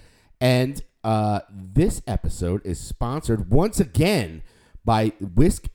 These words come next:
catering co dot com. Um, it's a great website. Local girl, uh, makes a whole bunch of different things. Uh, they wanted us to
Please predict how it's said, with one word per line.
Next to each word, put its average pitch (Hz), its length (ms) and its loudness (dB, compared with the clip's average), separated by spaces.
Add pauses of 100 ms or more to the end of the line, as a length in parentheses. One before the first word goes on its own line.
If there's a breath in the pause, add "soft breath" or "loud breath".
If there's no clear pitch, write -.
(120)
catering 170 540 -2 (120)
co 135 400 0 (240)
dot 110 400 -4
com. 90 680 -8 (440 loud breath)
Um, 92 580 -2 (120)
it's - 160 -8
a - 40 -8
great 107 440 -2
website. 127 560 -2
Local 117 320 2
girl, 131 560 0
uh, 90 400 -2
makes 95 380 -6
a 85 80 -8
whole 139 200 -4
bunch 120 280 4
of - 80 -8
different 98 320 -4
things. 131 320 -2 (640 loud breath)
Uh, 101 240 0
they 104 120 -2
wanted 135 380 -2
us 139 180 -4
to 107 460 -6